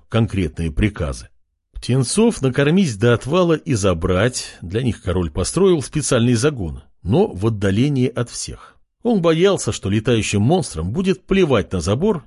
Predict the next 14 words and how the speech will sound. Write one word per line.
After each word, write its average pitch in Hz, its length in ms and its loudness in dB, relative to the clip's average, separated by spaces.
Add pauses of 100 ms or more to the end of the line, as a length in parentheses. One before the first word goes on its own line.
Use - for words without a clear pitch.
или 240 160 2
они 185 200 4
захотят 131 540 -2
полакомиться 107 640 2
кроликами, 87 760 -2 (120)
ну, 101 360 -2
или 101 400 -4
людьми. 90 460 -4 (420)
Во 107 160 0
всяком 120 400 0
случае, 170 540 0
он 156 240 2
решил 139 420 2
рискнуть, 104 640 -4